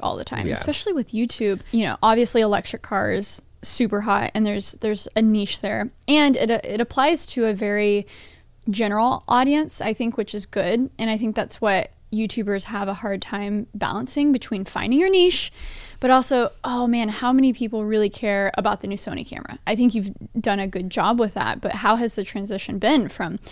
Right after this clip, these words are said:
Speaker 1: what's inside, cutting things open? Who, who knew that would be so
Speaker 2: <laughs> Right.
Speaker 1: popular?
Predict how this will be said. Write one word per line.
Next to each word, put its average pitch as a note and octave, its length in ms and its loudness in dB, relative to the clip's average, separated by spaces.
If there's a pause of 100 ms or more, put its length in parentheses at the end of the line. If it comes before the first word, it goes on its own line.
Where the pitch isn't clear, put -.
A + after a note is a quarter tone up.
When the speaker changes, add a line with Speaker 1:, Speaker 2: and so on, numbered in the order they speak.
(200)
Speaker 1:
what's - 200 -4
inside, G#3 400 2
cutting G#3 280 -2
things B3 220 4
open? A3 400 -4 (180)
Who, F4 440 4 (200)
who F#4+ 180 8
knew E4 260 10
that A#3+ 160 8
would C4+ 200 6
be D4 180 10
so - 140 10
Speaker 2:
<laughs> - 0 -
Right. C4+ 100 6
Speaker 1:
popular? G#3+ 600 4